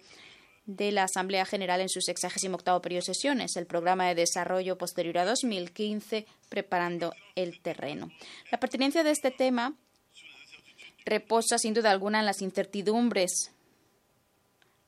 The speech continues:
del mundo actual, incertidumbres que se derivan de la inestabilidad económica y financiera internacional,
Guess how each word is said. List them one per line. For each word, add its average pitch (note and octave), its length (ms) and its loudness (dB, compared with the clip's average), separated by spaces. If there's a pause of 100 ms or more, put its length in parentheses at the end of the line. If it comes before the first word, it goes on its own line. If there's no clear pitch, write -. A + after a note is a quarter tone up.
(500)
del F3+ 220 -4
mundo F#3 320 0
actual, F3 580 2 (440)
incertidumbres G3 1000 -2 (880)
que A3 80 2
se G#3 200 0
derivan G3+ 460 2
de G3 100 -2
la F3+ 100 2
inestabilidad F3 640 -2
económica F#3 480 0
y - 20 0
financiera F3+ 760 -2 (380)
internacional, F3+ 1120 -2